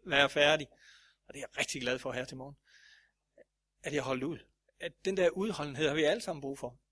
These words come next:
Vi møder ting i livet, der kræver udholdenhed. Sådan er det, og det er vores Bibel også helt på det rene med.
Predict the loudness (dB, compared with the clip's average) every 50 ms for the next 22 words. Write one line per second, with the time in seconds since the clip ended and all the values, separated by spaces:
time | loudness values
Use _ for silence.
0 | _ _ -4 -2 -2 -2 0 2 4 4 4 4 2 2 2 2 2 2 0 -4
1 | 0 0 0 0 -2 -4 -6 -4 0 2 2 2 2 2 0 0 -2 -4 -4 -6
2 | -8 -8 -10 -16 -18 -18 _ _ _ _ _ _ _ _ _ _ _ _ _ _
3 | _ _ _ _ _ _ _ _ _ _ _ _ _ _ _ _ _ _ _ _
4 | _ _ _ _ _ -10 -8 -6 -4 -2 -2 -2 -4 -6 -10 -10 -12 -12 -8 -2
5 | -2 -2 -2 -4 _ _ -20 _ _ _ -4 -2 0 2 2 2 0 0 -4 -4
6 | -4 -2 -2 -4 -4 -2 -2 -2 -2 -2 -4 -10 _ _ _ _ _ _ _ _
7 | _ _ _ _ _ _ _ _ _ _ _ _ _ _ -6 -2 0 0 4 4
8 | 4 4 4 0 -2 -4 -6